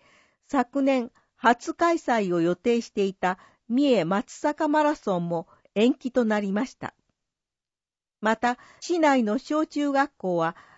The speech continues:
約二ヶ月間の休業となり、新型コロナウイルスは子どもたちにもとても大きな影響を与えました。そのような状況の中、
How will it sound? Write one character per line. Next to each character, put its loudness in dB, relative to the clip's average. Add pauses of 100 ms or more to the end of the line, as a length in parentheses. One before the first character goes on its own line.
(160)
約 0
二 -2
ヶ 0
月 -6
間 -2
の -2
休 -2
業 0
と 0
な -2
り、 -12 (580)
新 -2
型 0
コ -2
ロ 2
ナ 0
ウ 0
イ -4
ル -2
ス -10
は 0 (320)
子 0
ど 0
も -2
た -2
ち -8
に -2
も -4 (220)
と 0
て 0
も 2
大 0
き -8
な -4
影 0
響 0
を -4
与 -2
え -2
ま -4
し -14
た。 -16 (1000)
そ 2
の 0
よ 0
う 0
な 0
状 2
況 -2
の -2
中、 -6